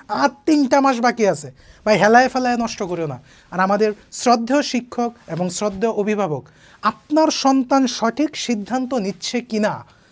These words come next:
এটার দায়ভার কিন্তু পুরাটা আপনার। আপনাকে আমি আবারও বলছি, আপনার সন্তান সঠিক সিদ্ধান্ত নিচ্ছে কি না, এটার দায়ভার আপনার। রেজাল্ট যদি একবার হয়ে যায়, আপনি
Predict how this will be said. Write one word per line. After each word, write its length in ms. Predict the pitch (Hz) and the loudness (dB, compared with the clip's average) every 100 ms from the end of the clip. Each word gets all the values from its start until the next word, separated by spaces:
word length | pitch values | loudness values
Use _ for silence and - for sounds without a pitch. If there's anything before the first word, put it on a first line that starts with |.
| _ _ _ _ _ _ _ _ - | _ _ _ _ _ _ _ _ -4
এটার 260 | 208 262 214 | 2 2 2
দায়ভার 320 | 214 254 214 220 | 2 4 2 0
কিন্তু 160 | 254 262 | 0 -2
পুরাটা 320 | 269 254 226 180 | 0 -2 -2 -8
আপনার। 260 | - 147 - _ _ _ _ _ _ _ _ _ _ - _ 214 | -10 -14 -14 _ _ _ _ _ _ _ _ _ _ -20 _ -2
আপনাকে 400 | 247 - 285 294 330 | -2 0 2 4 4
আমি 80 | 320 240 | 4 4
আবারও 240 | 226 285 240 | 4 4 4
বলছি, 240 | 214 - 190 196 | 2 0 -2 -2
আপনার 400 | 220 - 269 294 277 - | -4 -6 0 2 0 -2
সন্তান 380 | 262 247 262 254 247 | -2 -2 -2 -4 -4
সঠিক 280 | 226 254 247 - | -6 -6 -8 -8
সিদ্ধান্ত 400 | 196 226 226 226 196 | -6 -4 -2 -2 -2
নিচ্ছে 300 | 190 - 214 190 | -4 -6 -6 -4
কি 80 | 185 160 | -4 -6
না, 60 | 143 _ _ _ _ _ _ _ | -10 _ _ _ _ _ _ _
এটার 240 | 175 220 190 | -2 0 2
দায়ভার 300 | 196 202 160 | 2 2 2
আপনার। 340 | 185 180 143 117 _ _ _ 175 170 | 0 -2 -12 -14 _ _ _ 0 4
রেজাল্ট 380 | 214 294 349 359 269 | 6 8 6 4 -2
যদি 160 | 285 285 | 2 2
একবার 260 | 269 220 247 147 | 2 0 0 4
হয়ে 180 | 202 233 | 4 4
যায়, 360 | - 208 143 117 _ _ _ _ _ - - - 190 | 4 2 2 -8 _ _ _ _ _ -20 -20 -10 -8
আপনি 200 | 190 214 | -4 -4